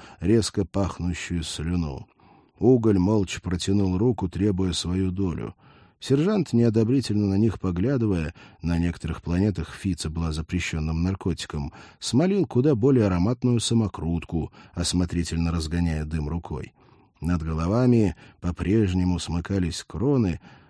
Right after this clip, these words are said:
но вдруг плотная сизая струйка таки найдёт лазейку и выдаст группу. Стив играл в шарики на видеофоне, Марк ему подсказывал,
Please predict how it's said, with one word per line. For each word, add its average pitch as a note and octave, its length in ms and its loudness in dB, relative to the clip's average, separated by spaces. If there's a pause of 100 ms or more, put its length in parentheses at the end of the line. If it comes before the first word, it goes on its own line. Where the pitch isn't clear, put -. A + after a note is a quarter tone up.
(120)
но C#3+ 160 2
вдруг G3+ 360 -4
плотная G#2 600 0
сизая F#2 480 0
струйка B2 540 0
таки G2 260 -4
найдёт G2+ 580 0
лазейку E2+ 800 -2 (260)
и G2 160 0
выдаст F#2 540 -2
группу. - 560 -10 (1040)
Стив - 480 2
играл B2 320 6
в - 120 -8
шарики A#2 540 2
на F2+ 160 2
видеофоне, F#2 920 -2 (400)
Марк F3 320 2
ему G2 160 4
подсказывал, B2+ 880 2